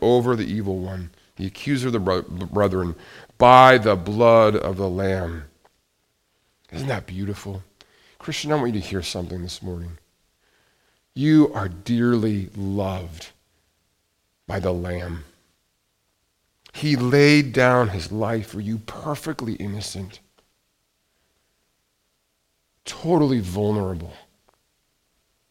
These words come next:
very simple, unadorned,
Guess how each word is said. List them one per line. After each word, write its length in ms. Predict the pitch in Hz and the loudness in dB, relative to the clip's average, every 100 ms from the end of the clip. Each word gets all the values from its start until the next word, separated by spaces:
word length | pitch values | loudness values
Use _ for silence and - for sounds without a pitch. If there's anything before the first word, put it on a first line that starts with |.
| _ 120 | _ 2
very 320 | 147 147 131 | 6 6 4
simple, 760 | - - - 131 110 113 117 - | 0 -4 -4 -6 -4 -2 -2 2
unadorned, 920 | 127 123 110 107 107 104 101 98 | 2 2 0 -4 -2 -2 -2 -4